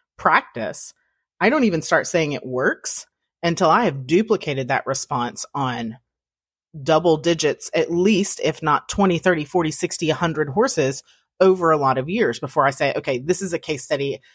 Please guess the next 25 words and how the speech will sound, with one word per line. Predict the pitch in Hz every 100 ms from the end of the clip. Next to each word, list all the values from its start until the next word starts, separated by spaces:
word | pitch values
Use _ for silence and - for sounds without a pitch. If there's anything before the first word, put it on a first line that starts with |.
| _ -
I | 156
know | 143
this | 135 -
works." | 120 - - - _ _ _ -
Typically | 233 220 196
when | 180
that | 170 156
happens, | 156 156 156 156
and, | 135
and | - 143 147 -
if | 143 170
you've | 156 147 _ -
been | 196 196
a |
one-on-one | 180 156 151 143
client | 175 160
with | 147
me | 151
before, | 139 - 247 220 220 _ _ _
you | 214
may | 196 180
have | 175
heard | 180 165
me | 160
say, | - 151 143 139